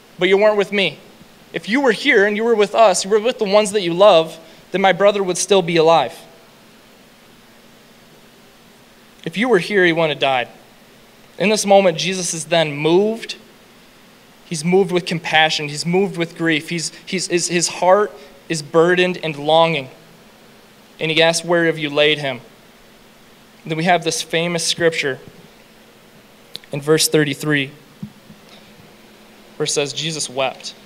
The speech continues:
And it's a confusing, it's a confusing verse, 'cause it seems like every pastor has a different, a different reason or theory as to why Jesus wept.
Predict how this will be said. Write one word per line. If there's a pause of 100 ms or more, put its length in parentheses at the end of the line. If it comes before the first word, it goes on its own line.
(920)
And
it's
a
confusing, (400)
it's
a
confusing
verse,
'cause
it
seems
like
every
pastor (420)
has
a
different, (460)
a
different (300)
reason
or
theory
as
to
why (460)
Jesus
wept.